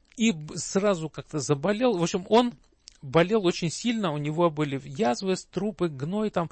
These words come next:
м, ни один послушник больше м-, месяца, по-моему, там не мог выдержать, э,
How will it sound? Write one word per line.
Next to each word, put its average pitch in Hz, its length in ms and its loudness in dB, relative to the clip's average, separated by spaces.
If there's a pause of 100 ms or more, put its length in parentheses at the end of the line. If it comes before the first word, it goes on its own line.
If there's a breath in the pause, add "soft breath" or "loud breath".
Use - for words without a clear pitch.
(300 loud breath)
м, 151 180 -12
ни 170 280 0
один 175 240 2
послушник 170 480 -2
больше 175 380 0
м-, 127 320 -8
месяца, 151 640 -6
по-моему, 127 220 -4
там 131 200 -2
не 147 80 0
мог 151 220 0
выдержать, 127 540 -2
э, 143 280 -8